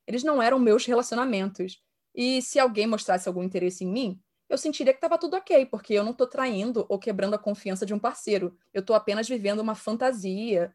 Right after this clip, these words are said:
um desejo, junto com um homem que estou dormindo. O ponto de vista do meu namorado é que trair, de qualquer forma, independente das partes,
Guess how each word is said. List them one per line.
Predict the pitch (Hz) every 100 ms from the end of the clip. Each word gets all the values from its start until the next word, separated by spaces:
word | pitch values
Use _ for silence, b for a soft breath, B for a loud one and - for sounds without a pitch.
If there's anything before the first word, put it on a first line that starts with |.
| _
um | 208
desejo, | 202 254 214 190 196 214 180 185
junto | 190 226 254
com | 269
um | 294 247
homem | 202 220 233
que | -
estou | 294 269
dormindo. | 233 370 320 226 196 165 - _ _ _
O | 240
ponto | 359 392
de | 320
vista | 277 277
do | 233
meu | 220
namorado | 196 180 190 202 190 -
é |
que | 196 240 240 220 _ _
trair, | - 285 269 220 277 185 _
de | 185 214
qualquer | 247 277 269
forma, | - 226 233 180 185 - _
independente | 220 208 - 226 226 277
das | 196 -
partes, | 208 208 - 185